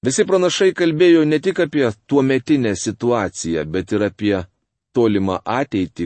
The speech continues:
kuri ir šiandien tebėra ateitis. Tačiau žinia, kurią jie skelbė, taikytina ir mums.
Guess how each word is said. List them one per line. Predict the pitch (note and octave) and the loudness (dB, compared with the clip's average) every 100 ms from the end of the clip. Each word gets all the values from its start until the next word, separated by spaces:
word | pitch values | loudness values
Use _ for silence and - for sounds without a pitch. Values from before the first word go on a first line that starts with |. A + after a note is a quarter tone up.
| - | -6
kuri | F#2 F2+ F2+ F2+ | -4 -2 -2 -2
ir | F2+ | -2
šiandien | - A#2 C3 G#2 F2+ - - | -2 -2 -2 -4 -4 -8 -4
tebėra | G#2+ G2+ G2 G#2 | -2 0 -2 -4
ateitis. | - E2 - C2+ - - _ _ _ _ _ _ _ _ _ _ - | -6 -8 -8 -10 -10 -14 _ _ _ _ _ _ _ _ _ _ -14
Tačiau | - G2+ G2 F#2+ | -6 -2 0 -2
žinia, | F#2+ A2 A2+ A#2+ | 0 0 -2 -4
kurią | C3+ B2+ B2 | -2 -2 0
jie | B2 B2 | 0 -2
skelbė, | - - B2 B2 B2+ C3+ A2 | -2 -4 -2 -2 -2 -2 -2
taikytina | G#2 G2 - G2 F#2+ F2 | -4 -4 -6 -6 -6 -4
ir | D#2 | -6
mums. | C#2+ C2 - | -8 -10 -12